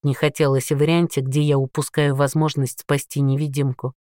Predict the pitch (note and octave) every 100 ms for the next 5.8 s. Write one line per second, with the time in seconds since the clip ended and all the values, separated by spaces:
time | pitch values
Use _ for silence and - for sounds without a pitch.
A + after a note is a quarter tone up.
0 | _ _ _ - E3+ G3 G#3 F#3+ - D#3+
1 | F3 F#3+ - F3 F3+ - - G#3 F3+ D#3+
2 | D#3 D#3 D#3 D#3+ F3 D3+ C#3+ E3 F#3 F#3
3 | F#3 F3+ F3+ - F#3 E3 D3 C3 C3 -
4 | - _ _ _ - A#2 A#2+ - A#3+ -
5 | B2 D3 - D3 B2 A#2+ B2 A#2+